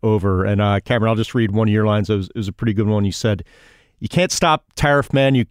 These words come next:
you can only hope to contain him." Uh, Nila, does that sort of jibe with the way you're thinking that, uh,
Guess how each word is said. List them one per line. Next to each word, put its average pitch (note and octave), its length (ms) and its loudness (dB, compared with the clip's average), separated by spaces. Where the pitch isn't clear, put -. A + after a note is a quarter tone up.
you B2+ 100 0
can A#2+ 140 -4
only C3 200 2
hope B2+ 200 0
to - 100 -2
contain A2 540 -4
him." F2+ 360 -4
Uh, G2+ 300 -2
Nila, A#3+ 180 2
does A3+ 120 -4
that C#4+ 140 -2
sort C#4 140 -4
of A#3+ 80 -4
jibe E3+ 320 -2
with F3 120 -4
the E3 60 -8
way D#3+ 100 0
you're C#3+ 140 0
thinking C#3 380 -2
that, B2 320 0
uh, C3+ 140 -4